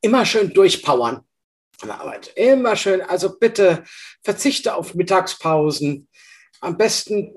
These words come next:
äh, E-Mails schreiben und telefonieren parallel. Ich finde das, äh, Wort, äh, multitaskingfähig, äh, sein, das ist ja in aller Munde und scheint ja auch immer noch sehr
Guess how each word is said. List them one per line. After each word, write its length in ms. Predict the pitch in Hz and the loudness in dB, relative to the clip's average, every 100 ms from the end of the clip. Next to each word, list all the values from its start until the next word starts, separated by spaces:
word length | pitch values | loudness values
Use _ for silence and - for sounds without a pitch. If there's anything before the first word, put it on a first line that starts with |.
| - | -18
äh, 160 | - - | -16 -8
E-Mails 500 | 240 240 233 220 220 | -2 2 4 4 2
schreiben 520 | - - 202 202 190 190 | -4 0 2 2 0 -4
und 320 | - 262 262 | 0 0 0
telefonieren 720 | - 220 214 196 185 180 170 | -2 -2 -2 -2 0 0 -2
parallel. 680 | 170 151 147 135 156 185 190 | -4 -4 -4 -2 2 2 2
Ich 140 | - _ - | -2 _ -10
finde 480 | 170 170 165 160 143 | -2 2 2 2 0
das, 320 | 170 160 - | -2 -4 -6
äh, 280 | 139 156 151 143 | -4 -2 -2 -4
Wort, 420 | 156 156 156 - - - - - _ - | 0 0 0 -6 -14 -20 -20 -20 _ -6
äh, 260 | 156 143 147 | 2 2 2
multitaskingfähig, 1500 | 185 262 269 262 180 190 - 202 - 180 175 175 165 - - 190 | 4 4 2 0 0 0 -2 -4 2 6 6 6 2 -8 -8 -2
äh, 180 | 165 160 | 0 0
sein, 500 | - 147 151 151 147 | -2 -2 -2 -2 -4
das 220 | 151 - | -6 -6
ist 220 | 160 - | -10 -4
ja 300 | 151 131 127 _ - - - | -2 -2 -6 _ -20 -20 -12
in 140 | 165 | -8
aller 240 | - 185 170 | -2 0 0
Munde 360 | 156 185 175 | 0 2 4
und 160 | 160 165 | 2 0
scheint 280 | 165 165 175 | -4 -4 -4
ja 120 | 135 | -4
auch 180 | 160 165 | -4 -4
immer 180 | 160 | -6
noch 140 | 151 139 | -4 -4
sehr 380 | - 170 151 | 0 0 0